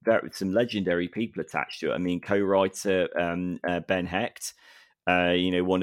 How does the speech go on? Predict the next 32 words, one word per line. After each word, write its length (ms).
one 180
of 80
the 80
most 460
famous 420
and 100
prestigious 440
writers 360
from 200
the 60
golden 320
age 200
of 80
Hollywood, 520
um, 280
cinematographer 760
Russell 300
Harlan, 460
who 80
would 120
go 220
on 140
to 160
do 400
To 180
Kill 140
a 40
Mockingbird 640
eleven 320
years 220
after 280
this, 300